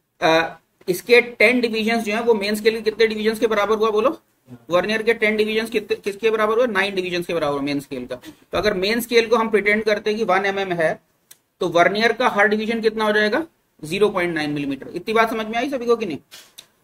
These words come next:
मेन स्केल का हर डिवीजन वन मिलीमीटर है तो vernier का हर डिवीजन कितना होगा, पॉइंट नाइन एमएम।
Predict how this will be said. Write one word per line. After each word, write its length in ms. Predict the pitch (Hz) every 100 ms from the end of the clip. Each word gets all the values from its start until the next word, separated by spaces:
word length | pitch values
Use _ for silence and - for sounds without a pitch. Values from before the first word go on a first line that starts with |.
| _ -
मेन 220 | 160 202
स्केल 240 | 214 220
का 80 | 226
हर 120 | 202
डिवीजन 340 | 196 208 220 220
वन 200 | 190 220
मिलीमीटर 420 | 226 226 220 226
है 60 | 240
तो 100 | 247
vernier 560 | 208 - 160 175 202 214
का 80 |
हर 140 | 208 196
डिवीजन 320 | 196 208 220
कितना 220 | 214 208
होगा, 140 | 208 247
पॉइंट 340 | 180 185 185
नाइन 200 | 170 165
एमएम। 200 | 151 139